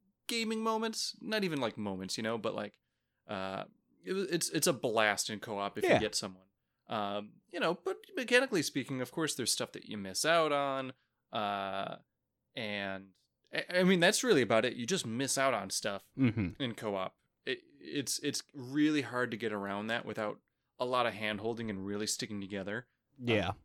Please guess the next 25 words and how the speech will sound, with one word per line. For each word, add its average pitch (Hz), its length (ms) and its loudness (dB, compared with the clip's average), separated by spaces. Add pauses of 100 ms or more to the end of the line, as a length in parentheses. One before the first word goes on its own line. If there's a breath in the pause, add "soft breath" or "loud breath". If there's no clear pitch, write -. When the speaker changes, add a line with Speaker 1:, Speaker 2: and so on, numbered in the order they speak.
(640)
Speaker 2:
It's, - 440 2
Speaker 1:
but - 160 4
Speaker 2:
it's 240 100 4
interesting, 185 560 2 (260)
for 123 140 -4
sure. - 300 -2
Speaker 1:
Yeah. 110 240 -4 (340)
Speaker 2:
Um, 95 460 4 (1120)
Speaker 1:
What - 0 -
do - 60 -2
Speaker 2:
'cause 170 100 10
Speaker 1:
you 160 60 12
Speaker 2:
I, 160 60 10
Speaker 1:
think? - 140 -10
Speaker 2:
I 151 40 8
think 220 200 6
it, 202 260 6
it 147 140 8
breaks 143 260 8
down 131 240 8
into 104 160 2
two 117 180 0
different 98 320 2
areas, 92 320 -4
right? 107 200 6